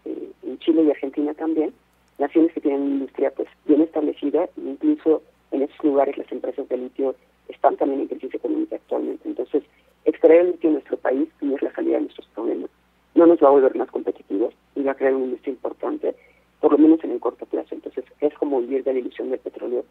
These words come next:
justo por segunda ocasión. Y bueno, ¿qué empresas están invirtiendo en nuestro país? Eh, tenemos Sonora Lithium, eh, con el proyecto también Electra, ¿no? Y otros treinta y cinco proyectos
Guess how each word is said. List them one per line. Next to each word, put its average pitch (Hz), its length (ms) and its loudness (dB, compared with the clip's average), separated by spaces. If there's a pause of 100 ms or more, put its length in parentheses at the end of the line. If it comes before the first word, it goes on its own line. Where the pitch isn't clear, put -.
(260)
justo 156 260 -4
por - 220 -6
segunda 120 300 -6
ocasión. - 340 -12 (360)
Y 175 100 2
bueno, 156 340 8
¿qué 165 80 6
empresas 156 360 0
están - 240 -4
invirtiendo 135 400 -4
en 131 60 -4
nuestro - 220 -8
país? 220 320 0 (420)
Eh, 123 260 -2
tenemos 147 460 4
Sonora 139 320 -2
Lithium, 214 400 -2 (300)
eh, - 200 -16
con - 120 -8
el 120 60 -10
proyecto - 320 -8
también 123 420 -8
Electra, 147 440 -2
¿no? 139 200 -8 (480)
Y 156 100 4
otros 160 240 0
treinta - 300 -2
y - 60 -2
cinco 160 280 0
proyectos 135 400 -6